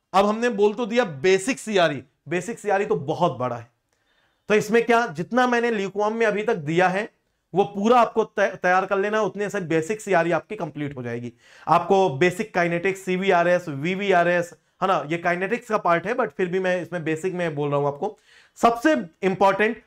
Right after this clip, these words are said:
आर्हेनियस लॉ, कोलिजन थ्योरी, ट्रांजिशन स्टेट थ्योरी, कन्वर्जन, कंसंट्रेशन, ठीक है, क्या होता है सीवीआरएस, क्या होता है वीवीआरएस, क्या होता है कंसंट्रेशन, क्या होता है, अ, कंपोजिशन,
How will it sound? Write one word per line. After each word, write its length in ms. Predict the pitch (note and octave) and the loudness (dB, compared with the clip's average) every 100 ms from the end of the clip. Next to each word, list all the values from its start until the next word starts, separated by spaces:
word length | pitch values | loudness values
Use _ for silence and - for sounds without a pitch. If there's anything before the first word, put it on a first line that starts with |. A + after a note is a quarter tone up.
| - | 0
आर्हेनियस 560 | E3+ F3+ E3+ F3+ G3+ G#3+ | 4 4 4 0 0 2
लॉ, 140 | G#3+ | 0
कोलिजन 480 | A3 F3+ E3 D#3+ F#3+ | 0 -2 0 0 -2
थ्योरी, 260 | G3 G#3+ | -2 -2
ट्रांजिशन 580 | B3+ G3 D#3+ D#3 G3 F#3 | -2 0 0 -2 -4 -4
स्टेट 280 | F#3 G3+ F#3+ | -2 -2 0
थ्योरी, 220 | F#3+ G3 G#3+ - _ _ _ - | 0 0 -2 -12 _ _ _ 2
कन्वर्जन, 600 | F#3+ F#3+ F#3+ F3+ A3 A#3 - | 4 6 4 4 2 0 -2
कंसंट्रेशन, 760 | F#3+ F3 F#3 F3+ F#3+ F#3 G#3+ A#3 _ _ _ | -2 0 -2 0 0 0 -4 -4 _ _ _
ठीक 160 | - G#3+ | -2 0
है, 240 | E3+ - _ | 0 -4 _
क्या 100 | G#3+ | 4
होता 220 | G3+ G3 | 4 4
है 80 | G#3+ | 0
सीवीआरएस, 580 | G#3 F#3 F#3+ G#3 G#3+ A3 | 0 -6 0 2 2 0
क्या 100 | A3 | -2
होता 220 | F#3 F#3 | -2 0
है 60 | G3+ | -2
वीवीआरएस, 720 | D3 E3+ F#3 G#3 G#3+ A3+ - _ _ _ _ - | -2 -6 0 2 2 -4 -10 _ _ _ _ 2
क्या 100 | G#3 | 4
होता 220 | G3+ G#3+ | 4 4
है 60 | |
कंसंट्रेशन, 680 | - F#3+ F#3 G#3 G3+ G#3 A3 | 0 -2 -2 -4 -4 -4 -4
क्या 120 | G#3+ | 0
होता 280 | F3+ F3 G3+ | 0 2 2
है, 260 | G3 F#3+ F#3+ | 4 4 0
अ, 100 | E3+ | -2
कंपोजिशन, 680 | D#3+ F3 G3+ G#3 - A3+ | -2 -2 -2 -4 -4 -6